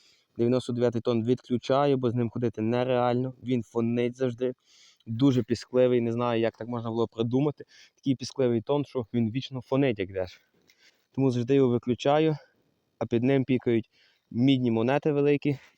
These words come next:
і срібні теж. Так, друзі, можна пропустити сигнал. Ну, срібні не знаю, ну мідні це точно. Талера теж, певно, не буде пікати.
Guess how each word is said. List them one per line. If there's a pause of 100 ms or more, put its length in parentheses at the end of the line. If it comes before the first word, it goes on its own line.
і
срібні
теж. (600)
Так,
друзі, (440)
можна
пропустити
сигнал. (360)
Ну,
срібні
не
знаю,
ну
мідні
це
точно.
Талера
теж,
певно,
не
буде
пікати.